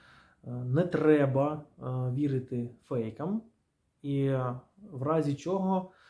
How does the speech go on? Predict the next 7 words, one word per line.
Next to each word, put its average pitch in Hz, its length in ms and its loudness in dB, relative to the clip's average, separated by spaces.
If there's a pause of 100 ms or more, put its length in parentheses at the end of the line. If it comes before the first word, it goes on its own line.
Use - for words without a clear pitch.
(240)
в 123 160 -8
разі 139 300 2
настання 143 420 0
якихось 135 360 -6
непередбачуваних 139 1120 -2
обставин, 143 720 0 (520)
які 127 500 -4